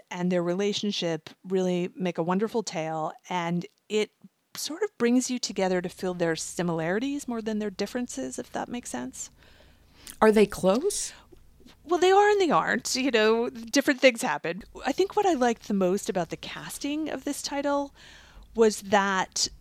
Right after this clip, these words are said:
Speaker 1: Jo and Bethy's voices sounded kind of similar. So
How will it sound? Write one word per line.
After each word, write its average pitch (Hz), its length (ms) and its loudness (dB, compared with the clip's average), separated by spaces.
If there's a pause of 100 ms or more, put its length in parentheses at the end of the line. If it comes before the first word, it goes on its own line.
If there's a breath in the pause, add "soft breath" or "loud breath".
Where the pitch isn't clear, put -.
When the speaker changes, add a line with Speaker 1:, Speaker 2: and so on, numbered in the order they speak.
(140)
Speaker 1:
Jo 254 640 6
and 208 320 0
Bethy's 202 420 0
voices 185 720 -2
sounded 196 460 -2
kind 190 240 -2
of 170 60 -10
similar. 208 480 -2 (540 loud breath)
So 220 440 4